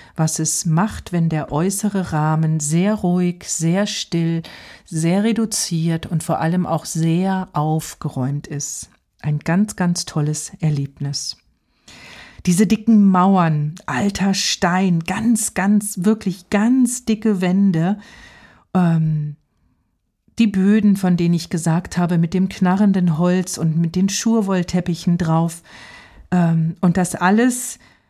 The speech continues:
ähm, durch die ein gelebter Glaube seit vielen Jahren und auch Jahrhunderten, ich glaube,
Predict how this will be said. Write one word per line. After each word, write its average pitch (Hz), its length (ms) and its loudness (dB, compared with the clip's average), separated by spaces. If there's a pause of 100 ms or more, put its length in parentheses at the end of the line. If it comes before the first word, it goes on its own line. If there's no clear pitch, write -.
(160)
ähm, 175 840 2 (1120)
durch - 500 -2 (120)
die 208 280 2
ein 190 340 0
gelebter 208 600 2
Glaube 185 560 0
seit 165 240 -2
vielen 247 440 2
Jahren 190 440 2
und 175 220 -2
auch 175 140 -4
Jahrhunderten, 202 720 0
ich 165 140 -8
glaube, 175 380 0